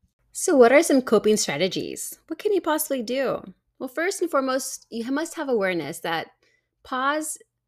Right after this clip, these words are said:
is part of the process, and don't beat yourself up by having these symptoms. It's okay because you're on the road to recover.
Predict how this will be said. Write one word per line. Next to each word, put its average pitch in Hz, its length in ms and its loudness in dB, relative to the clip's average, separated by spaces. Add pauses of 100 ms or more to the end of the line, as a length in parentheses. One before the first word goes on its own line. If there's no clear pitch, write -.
(120)
is 220 140 -4
part 247 220 0
of 247 60 0
the 262 80 0
process, 170 760 -8 (500)
and 247 440 -2 (480)
don't 320 220 0
beat 320 160 0
yourself 285 400 -2
up 277 300 -2
by 214 120 0
having 240 340 -4
these 226 200 -8
symptoms. 202 520 -4 (560)
It's 262 160 -8
okay 294 460 0
because 214 380 -2
you're - 200 -2
on 185 460 -4 (240)
the 247 120 -2
road 175 400 -4 (960)
to 269 100 -8
recover. 330 520 -6